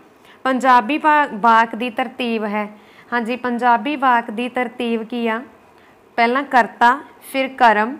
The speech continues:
ਉਸ ਤੋਂ ਬਾਅਦ ਕਿਰਿਆ। ਆਪਸ਼ਨ ਨੰਬਰ ਈ ਡੀ is the right answer। Very, very important। ਹਾਂਜੀ, ਨੈਕਸਟ ਕੁਐਸਚਨ ਅਸੀਂ ਕਰਦੇ ਹਾਂ ਜੀ, ਪੰਜਾਬੀ ਦੀ ਕਿਸ ਉਪਭਾਸ਼ਾ ਵਿੱਚ ਸੁਰ ਹੈ? ਹਾਂਜੀ, ਪੰਜਾਬੀ ਦੀ ਉਪਭਾਸ਼ਾ ਪੁਆਧੀ ਆ, ਜਿਸ ਦੇ ਵਿੱਚ ਕੀ ਆ?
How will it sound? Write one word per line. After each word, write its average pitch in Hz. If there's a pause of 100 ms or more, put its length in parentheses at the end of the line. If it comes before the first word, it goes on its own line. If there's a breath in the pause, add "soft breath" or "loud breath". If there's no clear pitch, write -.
(180)
ਉਸ 247
ਤੋਂ 277
ਬਾਅਦ 254
ਕਿਰਿਆ। 226 (360 loud breath)
ਆਪਸ਼ਨ 247
ਨੰਬਰ 285
ਈ 247
ਡੀ 220
is 202
the 233
right 185 (120)
answer। 185
Very, 214
very 220
important। 220 (680 loud breath)
ਹਾਂਜੀ, 214
ਨੈਕਸਟ 214
ਕੁਐਸਚਨ 226
ਅਸੀਂ 226
ਕਰਦੇ 214
ਹਾਂ 220
ਜੀ, 247 (360 loud breath)
ਪੰਜਾਬੀ 247
ਦੀ 302
ਕਿਸ 277
ਉਪਭਾਸ਼ਾ 269
ਵਿੱਚ 226
ਸੁਰ 233
ਹੈ? 220 (1000)
ਹਾਂਜੀ, 202
ਪੰਜਾਬੀ 226
ਦੀ 294 (180)
ਉਪਭਾਸ਼ਾ 262
ਪੁਆਧੀ 240
ਆ, 254
ਜਿਸ 220
ਦੇ 226
ਵਿੱਚ 226
ਕੀ 233
ਆ? 254